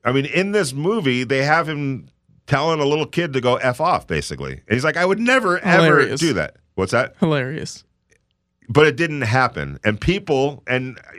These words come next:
Speaker 1: Damon and I had this, um, conversation earlier today. Uh, I don't think that,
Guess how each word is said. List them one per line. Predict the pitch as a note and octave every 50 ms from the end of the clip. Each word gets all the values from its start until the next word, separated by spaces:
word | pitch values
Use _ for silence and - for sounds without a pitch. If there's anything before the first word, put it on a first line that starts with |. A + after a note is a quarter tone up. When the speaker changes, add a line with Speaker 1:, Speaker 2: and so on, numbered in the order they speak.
| F#2+ F2+ F2+ F2+ F2+ _ A#2
Speaker 1:
Damon | A#2 - E3 E3 G3 A3 A#3 A#3
and | G#3
I | E3+ D#3+ C3+
had | C3 B2+ A#2+ A2
this, | G#2 G#2 G2 - - -
um, | - G2 F#2 F2+ E2+ D#2+ D#2+ D#2 C#2+ - _ _ _
conversation | - A2 G2+ F#2 F2 E2 F#2 E2 D2 - E2
earlier | C#2+ D#2+ E2 E2 D2+ C#2+
today. | - - D2 C2 A#1 - _ _ _ _ _ _ _ _ _ _ _ _ _ _
Uh, | E2+ F2 E2+ E2 E2 D#2+ - -
I | A#2 D3+
don't | F3+ A3 A#3 A#3 -
think | - - F#3+ F#3 E3+ C3 - _ _ -
that, | - C3 A#2+ A#2 A#2 G2+ -